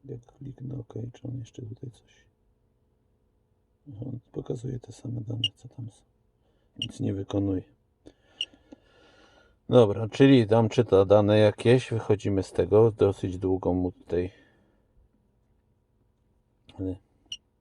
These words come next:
dobra, escape, co dalej?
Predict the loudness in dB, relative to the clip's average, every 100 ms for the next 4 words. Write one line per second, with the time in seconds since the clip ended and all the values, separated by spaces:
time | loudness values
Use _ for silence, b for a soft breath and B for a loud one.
0 | _ _ _ _ _ _ _ -20 _ _
1 | _ _ _ _ _ _ _ _ _ _
2 | _ _ _ -14 -10 -8 -8 -10 _ _
3 | -20 -20 -20 -20 _ -10 -8 -6 -8 -12
4 | -12 -12 -8 -12 -12